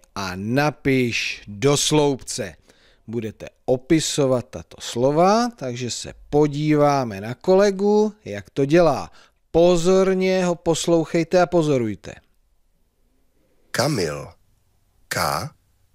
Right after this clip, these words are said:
Speaker 2: Mel, K, K.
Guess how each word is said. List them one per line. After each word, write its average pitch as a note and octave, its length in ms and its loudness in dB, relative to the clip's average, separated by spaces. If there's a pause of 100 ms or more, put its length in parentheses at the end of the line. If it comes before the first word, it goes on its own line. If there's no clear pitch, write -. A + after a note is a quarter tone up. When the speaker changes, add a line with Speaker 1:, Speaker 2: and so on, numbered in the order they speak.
(300)
Speaker 2:
Mel, G2+ 480 -2 (480)
K, F2 420 -4 (800)
K. G2 260 -2